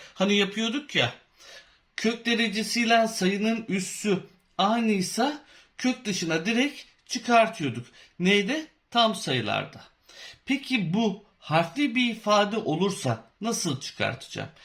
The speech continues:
Eğer çiftse mutlak değerde, tekse olduğu gibi çıkartacağım. Bir daha tekrar ediyorum. Kök dışına tam sayı olsaydı direkt çıkartıyordum. Mesela dört olsaydı.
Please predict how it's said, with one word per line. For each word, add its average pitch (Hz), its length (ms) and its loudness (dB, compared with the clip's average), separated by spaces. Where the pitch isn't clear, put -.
Eğer 254 520 2
çiftse 202 800 0
mutlak 127 600 0
değerde, 302 640 -2
tekse 233 720 0
olduğu 175 520 2
gibi 202 440 -4
çıkartacağım. - 760 -4
Bir 214 200 0
daha 196 200 4
tekrar 180 360 0
ediyorum. 170 560 -2
Kök 247 280 -2
dışına 208 380 -2
tam 196 200 2
sayı 202 280 0
olsaydı 220 540 0
direkt 214 320 0
çıkartıyordum. 139 540 0
Mesela 185 520 2
dört 185 260 2
olsaydı. 160 720 0